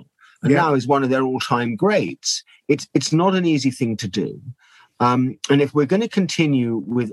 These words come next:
Speaker 1: a, uh, single striker in, in Mikel Antonio, subject, of course, to his fitness, which is always a recurring concern, um,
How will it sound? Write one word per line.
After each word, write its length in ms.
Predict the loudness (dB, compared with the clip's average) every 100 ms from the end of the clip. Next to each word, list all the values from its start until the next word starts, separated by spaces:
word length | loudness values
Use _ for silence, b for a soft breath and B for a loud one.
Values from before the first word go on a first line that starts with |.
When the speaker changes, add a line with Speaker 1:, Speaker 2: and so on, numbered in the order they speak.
| -2
Speaker 1:
a, 300 | -2 -2 -4 -12 _ _ _ _ _ _ -4
uh, 240 | -2 -4
single 360 | -2 0 0 -2
striker 800 | -6 -2 -2 -2 -4 -8 -8 -14 _
in, 220 | -4 -2
in 320 | -2 -4 -4
Mikel 320 | -6 -2 0 0
Antonio, 420 | -2 -2 -2 -2
subject, 460 | -2 -2 -2 -8 -10
of 80 |
course, 400 | -10 -8 -8 -10 -16 b b _
to 100 | -6
his 220 | -2 -2
fitness, 720 | -2 -2 -2 -4 -10 -8 -12 -8
which 140 | -4
is 100 | -2 0
always 400 | 2 2 0 -2
a 40 | -6
recurring 540 | -4 -2 -2 -2 -6
concern, 640 | -6 -6 -2 -4 -4 -12 -20 _ b b b b 0
um, 320 | 2 2 -4